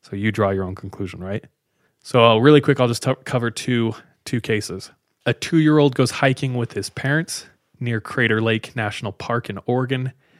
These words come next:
He's walking out on a trail right in front of his parents, goes out of s-, barely goes out of sight, gone. Can't find him. Completely disappeared.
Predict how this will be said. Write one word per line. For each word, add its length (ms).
He's 200
walking 440
out 240
on 140
a 60
trail 520
right 180
in 80
front 180
of 60
his 120
parents, 520
goes 240
out 140
of 80
s-, 240
barely 420
goes 240
out 140
of 100
sight, 380
gone. 300
Can't 200
find 220
him. 80
Completely 520
disappeared. 500